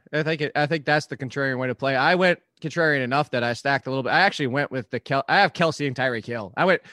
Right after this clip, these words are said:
Holmes, Hill, Kelce. Like, I went, that's where I'm going. I'm going a high-end, high-pay stack. Hopefully, and that differentiates me enough, including Henry, that everybody else, as you can tell, because you, if you try to build a lineup, everybody else is pretty scrub price.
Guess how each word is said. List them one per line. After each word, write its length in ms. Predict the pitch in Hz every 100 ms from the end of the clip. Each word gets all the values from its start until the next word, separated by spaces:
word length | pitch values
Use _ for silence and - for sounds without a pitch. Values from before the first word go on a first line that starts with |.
| -
Holmes, 320 | - 175 165 -
Hill, 300 | 165 151 135
Kelce. 420 | 139 135 - 113
Like, 180 | 135 131
I 140 | 160
went, 240 | 165 160 147
that's 260 | 156 160
where 100 | 143
I'm 140 | 139 131
going. 160 | 120
I'm 80 | 131
going 260 | 143 143 127 - _ -
a 80 |
high-end, 640 | 117 - 170 175 160 151 139 - _
high-pay 400 | 147 160 156 156
stack. 400 | 143 - 139 131
Hopefully, 380 | - 151 - 147
and 80 | 131
that 160 | 135 -
differentiates 760 | 135 135 139 139 139 139 - -
me 140 | 131
enough, 400 | 127 123 131 123 -
including 440 | 131 - 143 135
Henry, 440 | 113 135 131 123 113 - _
that 100 | 135 156
everybody 280 | 156 139
else, 180 | 143 131
as 140 | 127 127
you 80 |
can 140 | 117 113
tell, 340 | 185 151 139 -
because 340 | 143 139 117
you, 140 | 139 143
if 80 |
you 80 | 113
try 160 | 139 131
to 60 |
build 160 | 110 117
a 40 |
lineup, 320 | 120 160 143 135 _ _
everybody 200 | 247 240
else 180 | 226 -
is 60 | -
pretty 180 | 214
scrub 320 | 165 - 175 139
price. 460 | 139 110 - -